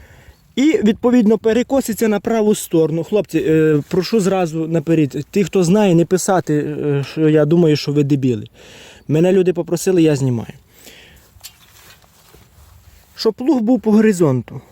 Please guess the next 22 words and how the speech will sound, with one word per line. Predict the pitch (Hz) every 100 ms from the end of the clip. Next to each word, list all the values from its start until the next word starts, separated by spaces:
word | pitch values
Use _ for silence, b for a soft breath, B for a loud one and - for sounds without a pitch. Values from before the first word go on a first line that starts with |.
| b -
рівно, | 156 208 220 165 135
щоб | - 123
він | 131 123
був, | 113 110
так? | 160 196 - - _ _ _ _
Але | 156 175 233
є | 240
також | 226 220 220 - -
інший | 196 165 147
нюанс. | 135 127 113 113 - - b b b b b b b b b
В | 139
деяких | 170 247 240 226 214
моментах, | 220 240 262 247 165 -
коли | 160 165
плуг | 160 185 175
погано | - 175 170 170
заглибляється, | 151 156 165 165 220 240 202 135 - 117 - _ - -
тобто | - - - -
за | 143 151
заглиблення | 156 170 185 151 151 147 127 - b b
плуга | 170 165 147
відповідає | 139 - 143 147 147 127 123